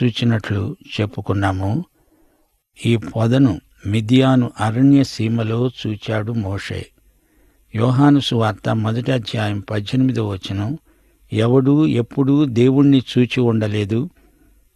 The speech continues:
తండ్రి వక్షమందున్న అద్వితీయ కుమారుడే ఆయనను బయలుపరిచాడు." దేవుణ్ణి ఎవరైనా చూడాలి అంటే, గ్రహించాలంటే యేసుక్రీస్తు ద్వారానే చూడాలి. యేసు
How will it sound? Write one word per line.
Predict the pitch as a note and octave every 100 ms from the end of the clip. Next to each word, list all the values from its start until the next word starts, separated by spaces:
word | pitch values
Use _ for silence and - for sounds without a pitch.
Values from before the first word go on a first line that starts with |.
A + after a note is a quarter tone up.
| -
తండ్రి | A2+ C#3 D3+
వక్షమందున్న | C#3 A#2+ - C3 C#3 C#3 B2+ B2 A#2 A2+ -
అద్వితీయ | A2 A#2 C#3 - C#3+ C3
కుమారుడే | - A2 A#2 B2+ B2+ A#2+ C3+ - -
ఆయనను | G#2+ A#2 A2+ A#2 C3
బయలుపరిచాడు." | A2 A2 A2+ A2 G#2+ F#2+ - G2+ F2+ D#2+ _ _ _ _ _ _ _ -
దేవుణ్ణి | G2 A2+ C#3 D3 D3+ C#3+
ఎవరైనా | A2 A#2 C3 C#3+ C#3+ C#3+ C#3 - A#2
చూడాలి | B2+ C3+ C3+ C3 A#2+
అంటే, | G#2+ G2 A2 B2
గ్రహించాలంటే | A2 A2 G#2 C3+ C#3 C#3 B2 G2+ F#2+ G#2+ G#2+ D3 _ _ _ _ _
యేసుక్రీస్తు | G#2 A#2+ C3+ D3+ C3+ - C#3+ C3+ - A#2
ద్వారానే | G2 G#2+ A#2+ C3 C3 C3+ D#3
చూడాలి. | - A#2+ G#2 G2 F#2 - _ _ _ _ _ _ _ -
యేసు | A#2+ C#3 E3